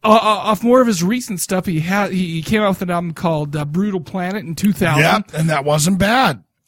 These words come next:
Speaker 1: I liked it. It fit in. It, it was a little new, quote unquote, new metally, but I mean, he had like Sanctuary, Brutal Planet, um, uh, you had an album called Dragon Town with Sister Sarah, Sex, Death, and Money, and, and the self-titled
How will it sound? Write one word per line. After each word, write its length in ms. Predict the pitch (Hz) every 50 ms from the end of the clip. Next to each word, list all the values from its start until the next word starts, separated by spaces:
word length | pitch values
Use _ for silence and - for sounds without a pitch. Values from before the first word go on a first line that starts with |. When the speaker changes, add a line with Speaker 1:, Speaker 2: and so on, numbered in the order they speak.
| _ - -
Speaker 1:
I 120 | 240 233
liked 460 | 233 226 220 214 247 294 - - -
it. 120 | 202 - -
It 120 | - 185 180
fit 400 | - - - - - 285 302 285
in. 140 | 262 240 233
It, 200 | 233 226 226 202
it 60 | 220 226
was 160 | 233 269 254
a 40 | 294
little 260 | 294 285 302 285 240
new, 520 | 214 190 185 180 180 190 196 208 208 208 196
quote 240 | - - 208 208
unquote, 260 | 208 185 - 208 170 151
new 320 | 175 185 190 208 208 196
metally, 560 | 180 175 165 151 156 175 185 208 226 240 233 - _ - - - - - _ -
but 120 | 240 233
I 100 | 208 214 208
mean, 160 | 220 226 220
he 120 | 214 220 208
had 180 | 202 190 190
like 160 | 165 156 151 -
Sanctuary, 800 | - - 247 233 233 233 196 - - 233 220 220 220 220 208 196
Brutal 340 | 151 175 202 208 208 202
Planet, 720 | 185 - - - 202 190 190 190 185 185 180 180 180 175 - - 208 - - - 143 -
um, 420 | - 190 185 185 175 165 156 151 147 - - - - _ _ _ _ - -
uh, 160 | 196 190 185
you 160 | 190 180 196 185
had 220 | - 208 202 190
an 120 | 190 175 - -
album 220 | 185 190 190 180
called 300 | - - 175 156 143 139
Dragon 500 | 135 165 175 180 180 190 190 208 208 185
Town 400 | - - 202 196 196 196 190 185
with 120 | 170 151 147
Sister 320 | - - 233 - - 190 175
Sarah, 500 | - - - 196 185 180 180 185 180 170
Sex, 380 | - - 202 196 180 - -
Death, 260 | - 202 185 175 -
and 120 | 180 175 165
Money, 440 | 156 156 165 165 160 160 160 165 - _ - - - -
and, 180 | - 202 185 185
and 180 | 185 180 175 170
the 80 | 165
self-titled 640 | 156 - - 196 180 - - 170 165 160 160 160 151